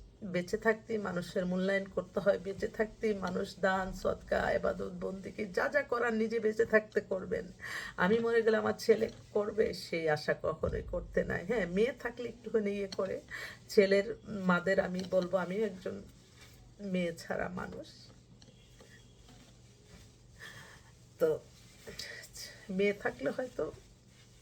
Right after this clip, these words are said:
পৃথিবী থেকে যখন চলে যাব, তখন সে একটু কান্নাকাটি করবে, কিন্তু ছেলেরা অনেক পায়। আর ছেলেদেরকে আল্লাহ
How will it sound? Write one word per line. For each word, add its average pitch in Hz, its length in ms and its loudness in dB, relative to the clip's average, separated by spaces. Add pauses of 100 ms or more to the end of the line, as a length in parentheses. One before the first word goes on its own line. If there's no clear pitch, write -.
(680)
পৃথিবী 202 380 2
থেকে 196 240 -2
যখন 185 280 2 (100)
চলে 185 220 2
যাব, - 440 -4 (220)
তখন - 300 0
সে - 240 -6
একটু - 160 -10
কান্নাকাটি 180 500 -6 (120)
করবে, - 260 -2 (120)
কিন্তু - 240 -10 (540)
ছেলেরা 202 400 2
অনেক 240 300 -2
পায়। - 160 0
আর 190 220 6
ছেলেদেরকে 285 460 0
আল্লাহ 165 180 6